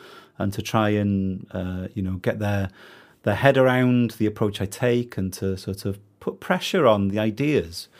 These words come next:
Um, it's useful for me as well sometimes to have people, um, sort of really question and really dig down into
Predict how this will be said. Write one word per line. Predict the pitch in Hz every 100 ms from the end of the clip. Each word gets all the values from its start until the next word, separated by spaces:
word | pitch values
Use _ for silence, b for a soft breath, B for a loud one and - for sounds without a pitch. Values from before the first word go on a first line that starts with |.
| B B B B _
Um, | 101 101 104 104 98 -
it's | 127 -
useful | 123 120 113
for | - 123
me | 139 127
as | 95
well | 113 110
sometimes | 104 95 - 90 87 -
to | 85
have | 92 92 -
people, | 90 92 - 90 90 95 104 117
um, | 90 90 92 92 98
sort | - 98 -
of | 101 98 - B B B
really | 113 131 123 117 113 107
question | - - 113 - - 107
and | 101 101
really | 107 101
dig | 113 107 92
down | 110 107 104 95
into | 95 90 - 98 95